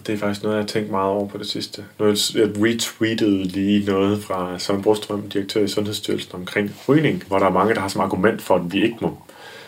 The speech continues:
øh, arbejde så meget fra officiel side på at reducere rygning i Danmark.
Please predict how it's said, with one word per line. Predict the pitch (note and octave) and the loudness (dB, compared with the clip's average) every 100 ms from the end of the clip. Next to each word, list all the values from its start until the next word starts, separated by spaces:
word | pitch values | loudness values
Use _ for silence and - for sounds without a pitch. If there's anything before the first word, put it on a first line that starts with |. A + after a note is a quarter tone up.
| - - | -16 -8
øh, | F2 F2 - - - - - - - | -4 -4 -6 -8 -8 -6 -6 -6 0
arbejde | G2 G2+ F2+ F2+ | 2 4 2 0
så | - | -4
meget | F#2+ F2+ F#2 G2 G2+ | 2 4 6 6 4
fra | - | 2
officiel | F#2 G2 - G#2 | 0 2 2 4
side | - G#2 G2 G2 | 2 4 4 2
på | F#2 | 0
at | F2+ | -2
reducere | F2 - G2+ | -2 0 0
rygning | F#2 G2 G2 F2+ | 2 2 0 -4
i | |
Danmark. | F2 E2+ F#2+ | -6 -8 -10